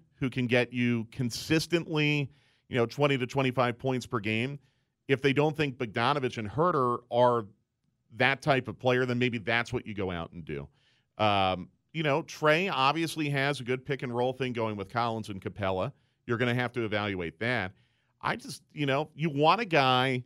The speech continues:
who can get you a bucket when you need it outside of Trae. So when they're double teaming Trae, I, it almost takes away the ability then to double team Trae. Like, if it's Trae and a second twenty-five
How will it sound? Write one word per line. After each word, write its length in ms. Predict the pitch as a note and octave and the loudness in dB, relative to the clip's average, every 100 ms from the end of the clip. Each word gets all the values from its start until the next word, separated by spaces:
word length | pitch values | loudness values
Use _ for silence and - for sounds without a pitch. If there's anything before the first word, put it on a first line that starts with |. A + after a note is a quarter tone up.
| _ | _
who 180 | - D3 | -4 -2
can 200 | D3+ C3+ | 0 2
get 260 | C3+ C3+ | 4 4
you 180 | C#3+ C3+ | 2 2
a 40 | A#2+ | 2
bucket 460 | G#2 B2 B2 B2 | 4 2 2 -4
when 120 | A#2 A2 | -2 -2
you 120 | A2 | 0
need 200 | A2+ A2+ | 0 0
it 120 | G#2 | -2
outside 520 | G2+ A2 - A#2 G#2 F#2 | 0 -4 -2 -4 -2 -4
of 80 | |
Trae. 340 | - - E2 B1 _ _ _ | -8 -4 -4 -6 _ _ _
So 160 | - | -4
when 160 | C3+ C3 | -2 0
they're 100 | B2+ | -2
double 340 | B2 D3+ F#3 | 0 0 0
teaming 440 | C3+ C#3+ C#3 A#2 G#2 | -2 -6 -4 -4 -6
Trae, 580 | - D#3 E3+ F#2+ D#2 - _ - | -8 -2 2 0 -2 -10 _ 0
I, 80 | F3 | 0
it 200 | F#3+ F#3+ | 2 2
almost 340 | F#3+ F#3+ E3+ | 2 0 2
takes 240 | - F3 - | 2 2 -4
away 220 | C#3+ C#3+ | -2 -2
the 160 | B2 A#2+ | -2 -4
ability 440 | G2 B2 A#2 G#2+ | -2 -2 0 -2
then 220 | G2 F#2+ | -4 -6
to 100 | F#2+ | -8
double 260 | G#2 G2+ F#2+ | -6 -6 -6
team 260 | - F2+ D#2+ | -12 -12 -10
Trae. 260 | F2 D#2 | -6 -4
Like, 200 | E2 B2 | -2 -2
if 80 | C#3 | -4
it's 160 | C3+ - | -6 -8
Trae 540 | - F3 D#3 C3+ A#2+ - _ _ - | -2 2 2 2 -2 -8 _ _ -4
and 160 | C3+ | -2
a 60 | C3 | -2
second 440 | - E3 D#3 C#3 | 0 -2 0 -4
twenty-five 560 | - D3 C#3 C#3 C3 | -2 -4 -2 -2 -2